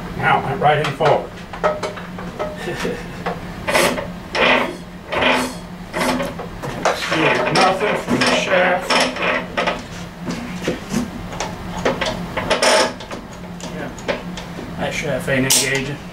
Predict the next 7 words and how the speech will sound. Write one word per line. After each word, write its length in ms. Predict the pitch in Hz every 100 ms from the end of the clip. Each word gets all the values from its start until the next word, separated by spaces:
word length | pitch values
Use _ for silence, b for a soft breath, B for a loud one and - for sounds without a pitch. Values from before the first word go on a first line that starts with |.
| - - - - - - - - -
That's 260 | - 147 -
the 80 |
wrong 460 | 135 143 151 156 151
size 420 | - 151 147 135
drive 400 | - 143 131 -
shaft, 380 | - - - - 180 175
which 180 | -